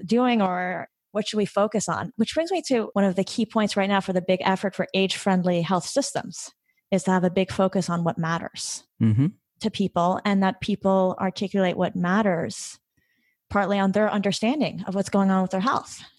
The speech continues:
Speaker 1: right?
Speaker 2: Yeah.
Speaker 1: So we have to help, you know, we have a, to have that conversation about how things seem to be going right now and what we think might happen over the next few years, so that people can then decide in light of that what matters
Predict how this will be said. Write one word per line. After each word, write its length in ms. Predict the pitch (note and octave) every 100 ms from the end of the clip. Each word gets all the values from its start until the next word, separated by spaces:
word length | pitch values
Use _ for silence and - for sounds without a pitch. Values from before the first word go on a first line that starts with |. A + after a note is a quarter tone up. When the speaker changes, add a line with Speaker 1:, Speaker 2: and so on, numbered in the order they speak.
| _ _ -
Speaker 1:
right? 260 | F3+ F#3 - - _ _ _
Speaker 2:
Yeah. 340 | G2+ G#2+ D#3 A2 _ _ _ _ -
Speaker 1:
So 100 | -
we 120 | F#3+
have 180 | F#3 F#3
to 100 | F#3+
help, 320 | F3 F#3+ F#3+ - -
you 120 | F#3+
know, 100 | F3+
we 80 | F#3
have 220 | F#3+ F3+
a, 160 | F3 E3 A3 -
to 100 | -
have 180 | G3 A3+
that 160 | G3+ -
conversation 580 | G#3 F3+ F3 F#3+ -
about 280 | F3+ F3 E3+
how 240 | G3 F#3+ F3
things 320 | - F#3 E3+
seem 320 | - G3+ F#3
to 440 | - F#3 F3 E3+ G#3
be 120 | F#3+
going 280 | F3+ F#3 F3
right 200 | F3 E3
now 340 | G3 G3+ G3+ G3
and 140 | F3+
what 140 | E3+ -
we 100 | F3
think 240 | - F3+
might 240 | F3+ F#3
happen 340 | F3 - - F3
over 140 | E3+
the 80 | E3+
next 200 | E3+ -
few 160 | - F3
years, 520 | G#3 G#3+ G3+ - - - - - - - _
so 140 | -
that 140 | F#3 F3+
people 260 | G3 F#3+ F3+
can 180 | F#3+
then 460 | F3+ F3+ F3 E3+ E3+ _
decide 380 | - F3 F3+ E3+
in 120 | E3+
light 220 | E3 F3 F3+
of 100 | E3+
that 280 | D3+ D3+ -
what 160 | F3
matters 580 | F3 F3+ F3 F3 G#3 -